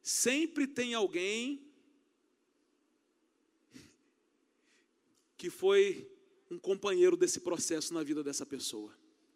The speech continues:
Em um determinado período da sua vida, de, Moisés até achou que poderia fazer tudo sozinho. Imagine, irmãos, Moisés. Moisés era profeta, Moisés era líder, Moisés era juiz.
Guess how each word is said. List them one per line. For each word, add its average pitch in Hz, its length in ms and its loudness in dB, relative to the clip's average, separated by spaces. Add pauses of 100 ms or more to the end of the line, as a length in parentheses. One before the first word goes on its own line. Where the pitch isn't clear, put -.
(2000)
Em 208 140 4
um 269 80 8
determinado 262 580 6
período 254 400 2
da 226 120 4
sua 226 280 4
vida, 220 320 2
de, 233 460 -4
Moisés 233 420 4
até 254 180 -2
achou 302 420 0
que 233 460 0 (680)
poderia 240 340 4
fazer 220 340 0
tudo 220 180 -2
sozinho. 208 560 -2 (640)
Imagine, 269 440 6
irmãos, 175 260 0
Moisés. 220 800 4 (840)
Moisés 208 680 8
era 233 160 6
profeta, 226 640 4
Moisés 214 440 6
era 190 160 2
líder, 277 480 6
Moisés 220 400 8
era 220 180 10
juiz. 247 760 6